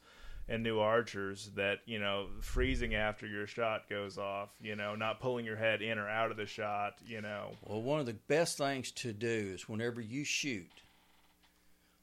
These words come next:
Speaker 2: where's your, if, if you're right-handed and you're pulling the string of that bow back with your right hand,
Speaker 1: Right.
Speaker 2: when you re-, when you release the arrow, where's your hand after you release?
Speaker 1: Your hand should be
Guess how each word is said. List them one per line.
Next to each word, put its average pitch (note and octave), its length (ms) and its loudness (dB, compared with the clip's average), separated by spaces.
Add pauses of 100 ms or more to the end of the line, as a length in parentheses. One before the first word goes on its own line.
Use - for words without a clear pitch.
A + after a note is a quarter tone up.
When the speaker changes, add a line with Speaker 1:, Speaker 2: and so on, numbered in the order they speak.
(120)
Speaker 2:
where's C#3 320 2
your, G#2+ 240 -2 (240)
if, A2 160 -4 (100)
if - 240 -4
you're D#3 160 6
right-handed C#3+ 600 6
and G2 80 -2
you're B2+ 120 2
pulling C3 300 2
the A#2 60 -4
string A#2+ 440 0
of G#2 100 0
that A2 180 0
bow A2+ 180 6
back G2+ 240 0
with F2 100 -12
your F#2+ 100 -6
right G#2+ 300 2
hand, G2 360 -4
Speaker 1:
Right. G#2+ 160 -2
Speaker 2:
when G#2 120 0
you C#3 180 0
re-, D3+ 120 0 (360)
when A2 180 -4
you C#3+ 100 0
release D3 440 0
the - 140 -4
arrow, A2 300 0 (240)
where's C3 300 2
your A#2+ 80 -2
hand G#2 340 -4 (400)
after A2 240 0
you G#2 120 -6
release? G2+ 440 -8 (220)
Speaker 1:
Your G#2+ 120 -8
hand A2 280 -4
should G#2 260 -10
be G2+ 380 -8